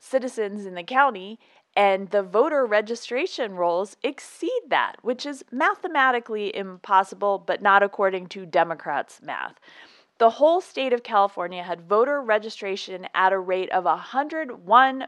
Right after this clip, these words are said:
percent of age eligible citizens. So you see right there why it's so important to make sure that the voter registration lists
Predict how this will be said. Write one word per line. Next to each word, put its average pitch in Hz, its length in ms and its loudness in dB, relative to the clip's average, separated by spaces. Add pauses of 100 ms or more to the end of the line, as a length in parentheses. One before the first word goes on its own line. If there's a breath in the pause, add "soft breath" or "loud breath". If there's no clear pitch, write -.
percent 196 580 -2 (340 loud breath)
of 190 160 4 (120)
age 180 380 -4 (100)
eligible 170 600 0
citizens. 165 640 -12 (260 loud breath)
So - 200 -2
you 226 180 -4
see 320 460 -8
right 247 340 0
there 175 180 -2
why 170 180 -4
it's 180 180 -10
so 214 200 -4
important 208 420 -8
to 175 60 -14
make 185 220 -12
sure 196 220 -10
that 175 180 -10
the 170 80 -8
voter 220 380 -2
registration 202 800 -6
lists 175 260 -6